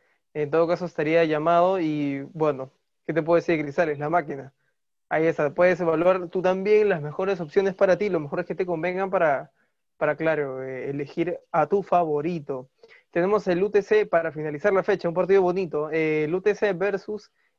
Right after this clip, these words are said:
el Carlos, eh, Manucci. El equipo de, de Navarro a mí me llama demasiado la atención. Quizás ha venido, quizás tambaleando, quizás en algunos resultados en los últimos partidos en la fecha, pero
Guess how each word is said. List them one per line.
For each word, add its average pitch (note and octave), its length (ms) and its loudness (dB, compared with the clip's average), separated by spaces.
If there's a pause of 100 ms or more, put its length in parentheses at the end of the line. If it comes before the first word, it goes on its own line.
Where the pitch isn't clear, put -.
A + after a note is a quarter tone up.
el D3 340 -2
Carlos, E3 400 -2
eh, D#3 160 -4
Manucci. F3+ 540 -6 (840)
El D3+ 120 -2
equipo F3+ 360 2
de, D#3 600 2
de D3 100 -6
Navarro F3+ 600 0 (160)
a - 180 -10
mí F3+ 200 -2
me F#3+ 100 0
llama G3 180 -2
demasiado E3 500 0
la F3+ 80 2
atención. D3+ 380 -6
Quizás F#3 440 -4 (520)
ha A3 80 2
venido, B3+ 480 2
quizás F#3 280 -4
tambaleando, F3+ 540 -2
quizás D#3 220 -8
en E3 160 -4
algunos D3 260 -2
resultados D3+ 480 -4
en D3 60 -8
los C#3+ 160 -12
últimos D3+ 240 -8
partidos D3 340 -4
en D3 80 -8
la B2+ 80 -12
fecha, F#3 320 -2
pero - 260 -10